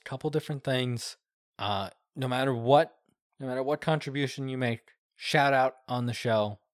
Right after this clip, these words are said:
next show after you subscribe. There's a couple other things. There's some behind the scenes content that I'm going to be putting up there. There are special blog posts I'm gonna be putting up there. There are special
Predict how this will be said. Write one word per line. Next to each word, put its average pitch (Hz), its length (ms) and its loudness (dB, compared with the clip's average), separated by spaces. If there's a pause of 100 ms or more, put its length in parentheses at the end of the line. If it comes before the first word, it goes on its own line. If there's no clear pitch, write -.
next 123 280 -4
show 120 240 2
after 113 320 -6
you 110 80 -6
subscribe. 107 640 -2 (380)
There's 104 200 -2
a 104 40 -10
couple 139 300 0
other 127 140 4
things. 120 280 -4
There's - 220 -8
some 101 220 -6 (440)
behind 120 400 -4
the 95 60 -6
scenes 139 400 -6
content 131 560 -6 (340)
that 117 100 -6
I'm 117 120 -2
going 120 200 -2
to 110 60 -8
be 113 80 -4
putting 117 300 -6
up 110 200 -10
there. 104 300 -4 (760)
There 110 160 0
are 95 40 -4
special - 340 -4
blog 92 400 -2
posts 117 280 -4
I'm 117 60 -6
gonna 113 120 -6
be 107 80 -6
putting 110 260 -8
up 110 120 -10
there. 107 140 -6
There 90 160 -6
are 87 60 -8
special 92 560 -10